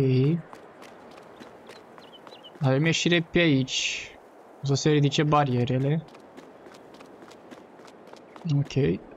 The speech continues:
Oh, ui, mă, un tractor acolo deasupra. De ce e un tractor? Nu pot să mă urc sus. Hmm.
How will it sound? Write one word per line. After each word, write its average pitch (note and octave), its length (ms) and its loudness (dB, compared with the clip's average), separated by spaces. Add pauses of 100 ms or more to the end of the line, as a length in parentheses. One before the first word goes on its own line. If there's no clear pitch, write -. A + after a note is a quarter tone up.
Oh, A3 280 2
ui, A#3 100 2
mă, B3+ 120 4
un F3+ 120 0
tractor F#3+ 840 -4
acolo G3+ 440 -2
deasupra. D#3 840 -2
De B2+ 140 0
ce C3+ 220 -2
e F#3+ 100 2
un G3+ 80 -2
tractor? F#3+ 720 -2 (3500)
Nu D#3 100 -6
pot F3+ 200 -2
să - 140 -4
mă G3 140 0
urc G3 180 -2
sus. - 580 -6
Hmm. C#3+ 360 2